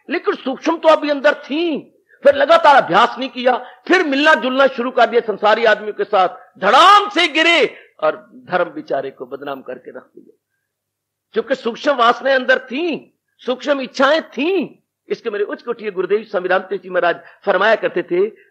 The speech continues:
"अरे, कहां गया था मनोरी, तू कहां गया था?" "मैं ना सैर करने गया था, इतनी ठंडी हवा चल रही है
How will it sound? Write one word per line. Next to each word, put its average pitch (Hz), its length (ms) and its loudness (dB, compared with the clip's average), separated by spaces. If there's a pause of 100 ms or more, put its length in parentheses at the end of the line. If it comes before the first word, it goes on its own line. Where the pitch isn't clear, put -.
"अरे, 214 440 0 (300)
कहां 214 260 2
गया 220 240 6
था 240 240 6 (680)
मनोरी, 220 280 2
तू 339 140 -4
कहां 381 220 4
गया 285 160 4
था?" - 600 -2
"मैं 165 140 -4
ना 262 140 -4 (220)
सैर 196 320 0
करने 160 320 -6
गया 151 200 -2
था, 147 240 -6 (180)
इतनी - 240 -12
ठंडी 214 340 -6
हवा 214 200 4
चल 220 160 -2
रही 220 220 -8
है 262 260 -4